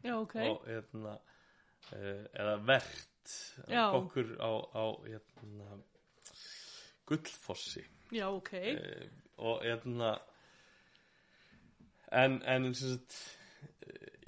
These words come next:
Speaker 2: ég ætlaði mér aldrei að verða kokkur, sko.
Speaker 1: Nei.
Speaker 2: Ég bara, hérna, þú veist, þetta er alveg smá fyndin saga. Ég var, sem sagt, á framhaldsskólanum á Laugum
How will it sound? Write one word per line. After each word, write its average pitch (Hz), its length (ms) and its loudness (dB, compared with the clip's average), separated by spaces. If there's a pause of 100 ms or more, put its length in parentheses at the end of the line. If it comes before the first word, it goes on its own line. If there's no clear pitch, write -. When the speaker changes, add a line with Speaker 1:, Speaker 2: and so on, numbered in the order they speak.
Speaker 2:
ég 139 300 10
ætlaði 143 560 6
mér 139 140 12
aldrei 135 240 6
að 135 100 8
verða 139 180 6
kokkur, 180 420 0
sko. - 300 0
Speaker 1:
Nei. 247 260 6
Speaker 2:
Ég 127 220 4
bara, 135 240 8
hérna, 131 320 2 (1600)
þú - 80 0
veist, - 180 -6
þetta 123 260 2
er 127 100 8
alveg 131 300 8
smá 147 180 6
fyndin 165 400 2
saga. 147 240 10
Ég 117 180 6
var, 131 260 8
sem 131 200 -4
sagt, 127 140 -6
á 127 60 2
framhaldsskólanum 143 760 2
á 117 60 2
Laugum 214 540 6